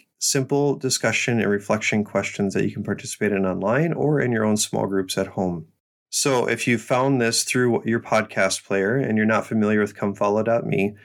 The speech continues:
I would encourage you once again to go to comefollow dot me slash into your hands and get all of that information about what this study is and how we're going through it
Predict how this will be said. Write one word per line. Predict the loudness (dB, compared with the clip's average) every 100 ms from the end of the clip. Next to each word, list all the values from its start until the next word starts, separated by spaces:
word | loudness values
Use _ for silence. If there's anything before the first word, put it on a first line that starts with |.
| -20 -20 _
I | -2
would | 0
encourage | 0 0 2 2 0
you | 2
once | 2 0
again | 0 0
to | 2
go | 0
to |
comefollow | -2 -2 -4 0 0 0 0
dot | 0 0
me | 0 -2
slash | -2 -2 -2 -2
into | -4 0
your | -2
hands | 0 -2 0 -2 -2
and | -2 -2
get | -2
all | 0 0
of |
that | 0 -2
information | -2 -2 0 0 -2
about | -2 -2 -2 -2
what | -2 0
this | -2
study | 0 0 0 2
is | 2 0 -4 -10 -20 -20 -4
and | -4
how | 0 0 2 0
we're | 0 -2
going | 0 -2 -2
through | -2 0
it | 0 -2 -12